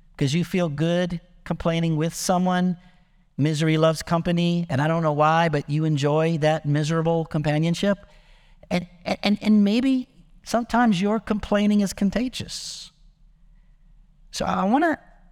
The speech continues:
share with you from the stories in the book of Numbers, how our complaining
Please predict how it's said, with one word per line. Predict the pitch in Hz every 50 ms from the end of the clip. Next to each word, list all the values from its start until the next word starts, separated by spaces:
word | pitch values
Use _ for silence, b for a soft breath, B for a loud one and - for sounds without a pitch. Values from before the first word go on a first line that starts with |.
| -
share | - 185 - - - 190 196 190
with | 190 170 170 - 160
you | 143 131 127 127 131 139 139 135 - - - - - - - - - - - - - - -
from | - - - 185 175 180 185 180 180 -
the | 185 175
stories | - - - - 185 190 208 220 220 226 202 - - - - - -
in | - 165
the | 160
book | 156 165 -
of | 156 139
Numbers, | 139 139 143 147 135 117 107 104 107 107 - - - - - - - _ _ _ _ _ _ _ _ _ _ _ _ _ _ _ _ _ _ _ _ _ _ _ _
how | - - - 170
our | - - - 185 190 226 262 262
complaining | - - 208 196 175 - - - 160 156 147 135 117 104 92